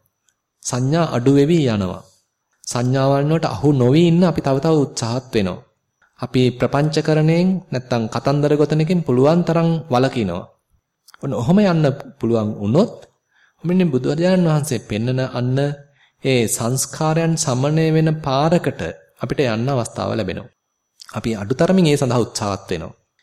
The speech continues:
හිත නැවත නැවත සංස්කරණය කරාවී පරණ පුරුද්දට. හැබැයි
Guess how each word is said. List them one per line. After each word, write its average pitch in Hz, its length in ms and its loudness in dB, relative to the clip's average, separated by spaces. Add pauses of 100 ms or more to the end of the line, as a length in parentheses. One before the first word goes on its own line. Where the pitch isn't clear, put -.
(140)
හිත - 200 -4
නැවත 127 380 2
නැවත 165 220 0
සංස්කරණය 151 560 -4
කරාවී 123 720 0 (400)
පරණ 107 280 -2
පුරුද්දට. 127 480 0 (600)
හැබැයි 127 300 2